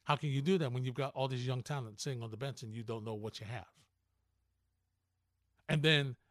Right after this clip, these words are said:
as I mentioned before, as an opposing team,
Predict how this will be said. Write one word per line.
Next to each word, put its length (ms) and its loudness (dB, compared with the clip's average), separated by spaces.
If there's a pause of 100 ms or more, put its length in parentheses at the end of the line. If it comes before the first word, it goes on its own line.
as 140 2
I 100 4
mentioned 340 0
before, 440 4 (440)
as 220 4
an 240 -2
opposing 460 4
team, 340 -4